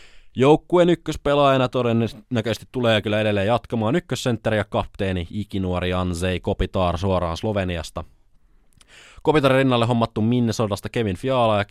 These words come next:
Kevin Fiala viime jaksossa muistelin, että mihin se Fiala siirtyikaan, niin tosiaan Kingsiin hän se siirtyi. Tota, tosi iso rooli jaossa hänelle pisterintamalla. Hyökkäyksessä myös muutama nimi, Philip Danault sekä Adrian Kempe, jotka oli molemmat siellä top vitosessa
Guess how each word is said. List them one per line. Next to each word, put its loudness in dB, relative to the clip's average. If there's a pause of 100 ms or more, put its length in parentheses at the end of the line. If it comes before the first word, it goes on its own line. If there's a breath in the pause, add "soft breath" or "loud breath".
(240)
Kevin -2
Fiala -2 (340)
viime -2
jaksossa -6
muistelin, -4
että -6
mihin 0
se -10
Fiala -2
siirtyikaan, -4
niin -6
tosiaan -4
Kingsiin -4
hän -6
se -6
siirtyi. -4 (800 loud breath)
Tota, -4 (120)
tosi 2
iso 2
rooli 2
jaossa 0
hänelle 0
pisterintamalla. -4 (420)
Hyökkäyksessä 0
myös -2
muutama -2
nimi, -4 (240)
Philip -4
Danault -2
sekä -4
Adrian -6
Kempe, -4
jotka -6
oli -2
molemmat -4
siellä -4
top -2
vitosessa -4